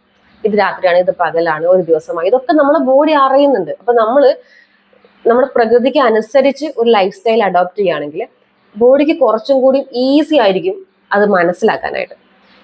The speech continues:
അപ്പൊ നമ്മള് രാത്രി വൈകി ഉറങ്ങുന്നു, എപ്പോഴോ എണീക്കുന്നു, രാത്രി ഉറങ്ങുന്നേ ഇല്ല, പകൽ ഉറങ്ങുന്നു, വൈകുന്നേരം എണീക്കുന്നു, അങ്ങനെ ആകുമ്പോ നമ്മുടെ ബോഡി ആകെ താളം തെറ്റും. നമുക്ക് നമ്മുടെ ബോഡിക്ക് ഐഡന്റിഫൈ ചെയ്യാൻ പറ്റാതാവും എന്താണ് ഒരു ദിവസം, അല്ലെങ്കിൽ എന്താണ്,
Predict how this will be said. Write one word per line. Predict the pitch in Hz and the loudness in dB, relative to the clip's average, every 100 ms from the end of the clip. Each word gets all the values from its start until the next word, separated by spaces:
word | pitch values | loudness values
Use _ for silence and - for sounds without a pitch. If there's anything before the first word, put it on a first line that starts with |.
| - | -6
അപ്പൊ | 226 | -2
നമ്മള് | 254 254 269 294 | 0 2 2 2
രാത്രി | 240 196 220 | 2 0 -2
വൈകി | 226 190 196 208 269 | -2 -2 -2 0 0
ഉറങ്ങുന്നു, | 208 170 170 170 175 | 0 0 -2 -2 -6
എപ്പോഴോ | 170 202 240 302 | -4 2 2 4
എണീക്കുന്നു, | 247 196 190 190 185 - _ 208 | 2 0 -2 -4 -6 -12 _ -4
രാത്രി | 240 285 | 0 2
ഉറങ്ങുന്നേ | 247 247 285 311 | 2 2 2 2
ഇല്ല, | 247 208 202 | 2 0 -2
പകൽ | 185 180 | -2 0
ഉറങ്ങുന്നു, | 185 180 180 180 | -2 -2 -2 -2
വൈകുന്നേരം | 180 170 180 | -2 -2 -2
എണീക്കുന്നു, | 180 175 180 202 | -2 -6 -6 -2
അങ്ങനെ | 311 | 0
ആകുമ്പോ | 294 285 | 0 0
നമ്മുടെ | 269 254 285 | 0 0 -2
ബോഡി | 214 214 226 247 | -2 0 2 2
ആകെ | 202 196 | 0 -4
താളം | 247 277 269 269 | -4 -2 0 0
തെറ്റും. | 185 - _ _ _ _ _ 233 | -2 -10 _ _ _ _ _ -2
നമുക്ക് | 254 302 - - | 2 2 0 0
നമ്മുടെ | 240 285 | 2 2
ബോഡിക്ക് | 247 254 277 285 294 - 214 | 4 4 2 -2 -8 -4 -2
ഐഡന്റിഫൈ | 233 262 294 | 2 2 2
ചെയ്യാൻ | 294 269 | 0 0
പറ്റാതാവും | 233 220 220 170 151 _ _ - | 0 -2 0 -2 -4 _ _ -4
എന്താണ് | 208 214 208 190 | -2 0 0 2
ഒരു | 185 | 0
ദിവസം, | 170 160 170 160 | -2 -6 -6 -10
അല്ലെങ്കിൽ | 175 196 208 | -4 -2 0
എന്താണ്, | 185 196 202 | 0 0 -2